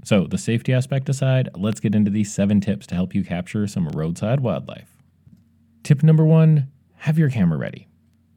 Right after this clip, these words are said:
Wildlife can appear and disappear suddenly, and you need to have your camera ready to capture them as they appear.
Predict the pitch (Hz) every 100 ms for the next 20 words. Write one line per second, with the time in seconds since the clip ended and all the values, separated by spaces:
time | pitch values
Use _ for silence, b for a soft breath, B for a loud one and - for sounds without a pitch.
0 | - 127 151 139 151 131 131 135 131 123
1 | 117 - 113 - - 117 104 95 82 -
2 | 98 120 131 131 131 135 131 117 113 104
3 | 104 117 127 - 98 - 98 95 98 98
4 | - 95 90 - 104 85